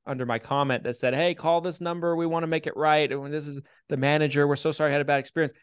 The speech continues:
So I called in and the manager was like, "Hello? <laughs> Like, who is this?"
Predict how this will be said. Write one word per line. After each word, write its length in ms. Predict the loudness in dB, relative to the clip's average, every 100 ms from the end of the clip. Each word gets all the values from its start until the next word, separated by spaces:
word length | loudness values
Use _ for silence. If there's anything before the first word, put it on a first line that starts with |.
| _ _
So 140 | 0
I 80 | 2
called 380 | 4 4 4 6
in 300 | 6 4 2
and 120 | -2 -2
the 40 |
manager 460 | 0 -2 -2 -4 -4
was 180 | -4
like, 240 | -2 -2 -4 _ _ _ _ _ _ _ _
"Hello? 600 | -4 -4 0 4 6 6 2
<laughs> 60 | -20 -10 4
Like, 140 | 4 4
who 220 | 2 4
is 220 | 4 2 -2
this?" 280 | -2 -2